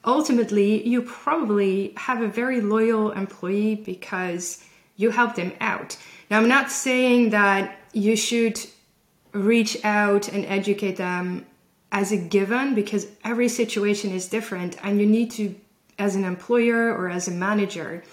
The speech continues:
you need to tread very carefully here so that it's not considered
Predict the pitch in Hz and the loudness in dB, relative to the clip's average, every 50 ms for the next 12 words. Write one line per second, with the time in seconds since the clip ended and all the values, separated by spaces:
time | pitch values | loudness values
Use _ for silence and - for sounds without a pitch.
0 | - - - - - - - - _ _ _ - 196 202 202 208 208 208 - 214 | -20 -20 -20 -20 -20 -20 -20 -20 _ _ _ 0 2 4 4 4 2 0 0 0
1 | 202 196 190 185 - - _ _ _ _ _ _ _ - - - 247 254 262 262 | 0 0 -2 -6 -10 -18 _ _ _ _ _ _ _ -12 -8 -2 2 4 4 4
2 | - - - 220 180 180 180 180 185 - 262 254 254 262 262 247 247 - 247 233 | 2 0 -4 -6 -4 -4 -6 -6 -2 0 2 4 4 4 2 2 0 -2 0 0
3 | 240 240 - 277 269 277 277 277 269 - 285 294 330 381 392 - - - - - | 0 0 -2 -4 -2 -2 -2 -4 -4 -4 -4 -2 -2 -4 -6 -8 -16 -20 -20 -20
4 | - - - - - - _ _ _ _ - - - 226 214 208 214 202 202 202 | -20 -20 -20 -20 -20 -20 _ _ _ _ -8 -4 -2 0 2 2 2 4 2 2
5 | 202 208 - - - - 214 202 202 208 214 214 226 226 - - 220 226 214 - | 0 0 -6 -10 -6 -2 -2 0 2 4 4 4 4 2 0 -2 -2 -2 -2 0
6 | - 214 196 190 185 185 185 | -2 0 0 0 -2 -4 -6